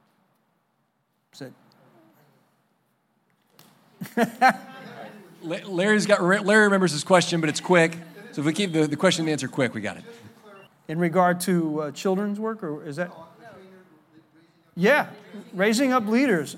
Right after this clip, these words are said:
Speaker 1: yes. Not, no. What we do is, it should be a very small part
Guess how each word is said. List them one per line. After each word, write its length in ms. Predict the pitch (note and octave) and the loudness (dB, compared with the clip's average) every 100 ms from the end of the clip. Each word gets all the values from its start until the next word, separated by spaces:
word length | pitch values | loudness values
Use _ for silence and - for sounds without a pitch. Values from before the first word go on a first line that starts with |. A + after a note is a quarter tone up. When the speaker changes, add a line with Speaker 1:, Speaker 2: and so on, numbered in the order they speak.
| - | -6
Speaker 1:
yes. 460 | E3 A3+ - - - | -2 -2 -2 -14 -16
Not, 440 | D3+ G#3 G#3+ - - | -4 -4 -4 -10 -8
no. 520 | F3 D#4+ C#4+ D#3 A#2 - - _ _ _ _ _ | -2 2 4 2 -2 -16 -20 _ _ _ _ _
What 180 | A3+ G#3 | 0 4
we 260 | B3 E4+ | 6 4
do 420 | D#4 A3+ G3 E3+ E3+ | 6 4 6 4 0
is, 160 | E3 | -6
it 160 | F3 - | -6 -6
should 260 | - D4 A#3+ | -4 -2 0
be 220 | A3 F#3+ | 0 -2
a 80 | E3 | -4
very 400 | D3 A3 A#3+ G3 | -2 0 0 -2
small 400 | - G3 G3+ F3+ | -4 -2 -2 -2
part 460 | - - D#3 B2+ | -6 -6 -6 -6